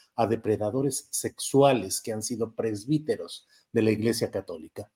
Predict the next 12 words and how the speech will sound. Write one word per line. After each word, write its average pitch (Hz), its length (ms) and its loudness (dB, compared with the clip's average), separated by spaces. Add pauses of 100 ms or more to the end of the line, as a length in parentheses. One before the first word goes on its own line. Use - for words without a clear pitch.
(260)
Por 143 160 8
otra 165 180 6
parte, 156 280 6
también 139 300 2
ha 135 60 4
fallecido 131 720 2 (260)
apenas 175 520 2
a, 110 120 2
a, 90 300 -6 (200)
hace 113 220 -4
unos 120 180 0
días 139 400 6